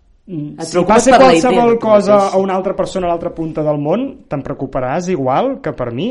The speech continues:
Speaker 1: Eh, m'abandonaràs en aquell moment? Perquè potser si hi ha
Speaker 2: Malament,
Speaker 1: dues
Speaker 2: clar.
Speaker 1: persones que estan patint a l'altra punta del món, eh, jo no sóc tan important com dues persones, no? Potser. No, vull dir que, em,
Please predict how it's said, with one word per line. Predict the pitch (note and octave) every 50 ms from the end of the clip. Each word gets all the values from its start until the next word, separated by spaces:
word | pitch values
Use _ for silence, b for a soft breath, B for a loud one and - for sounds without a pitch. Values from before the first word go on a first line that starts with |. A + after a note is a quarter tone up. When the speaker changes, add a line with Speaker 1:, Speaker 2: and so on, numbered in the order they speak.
| D4+
Speaker 1:
Eh, | - - - B2+ B2 B2
m'abandonaràs | B2 C3+ C3+ D3 D3 D3 D3 C#3+ C#3 C3 C3+ D#3+ A3+ B3+ G#3
en | F#3+ E3
aquell | D3+ D#3 D3 C#3
moment? | C#3 C3+ C3+ C#3+ G3+ B3+ C4
Perquè | - C#3+ - C#3
potser | D3+ D3+ D3+ D#3+ D#3+
si | E3 G#3+
hi | G#3
ha | F#3
Speaker 2:
Malament, | F3 F3+ G3
Speaker 1:
dues | F#3+ E3+
Speaker 2:
clar. | C#3+ C#3 F#3+
Speaker 1:
persones | F#3 F3+ - G3 F#3+ F3+ -
que | G3
estan | F3 - F3+ F3 F3
patint | F#3 F3 F3 E3+
a | D#3+
l'altra | D#3+ D#3+ D#3+ E3+ E3
punta | - E3 D#3+ D#3 D#3 D#3+
del | D3+ D3+ D3+
món, | D3+ D#3 F#3+ A#3 C4 C4+ B B B B B B B B _ -
eh, | C#3 C#3+ C#3+ C3 C3 C3 B2 B2 A#2+ A#2+ A#2 A2+ - - C3+ B2+
jo | A#2+ B2+ C3+
no | F3
sóc | E3+ - F#3 - - _ _ _ _ - - C#3+ C#3 - _
tan | - C3+ C3 B2+
important | A#2+ A#2+ B2+ C3 - B2+ B2+
com | C3 C3
dues | B2+ C3+ C3+ C3 B2 -
persones, | - B2+ - - G3+ G#3 D#3 B2+ B2+ B2
no? | C3+ F3 A#3 A#3+ -
Potser. | C#3+ C3+ - - E3 G3 B B B B B B B B B
No, | - G#3+ A3+
vull | F#3+ F#3 F3+
dir | F3+ F3+
que, | - F3+ E3+ E3 D#3 - - _ _ _ _ _ _ _ _ _ _ _ _ _ - - - - _
em, | - D#3+ D#3 D#3 D#3 D3+ D3+ D3 C#3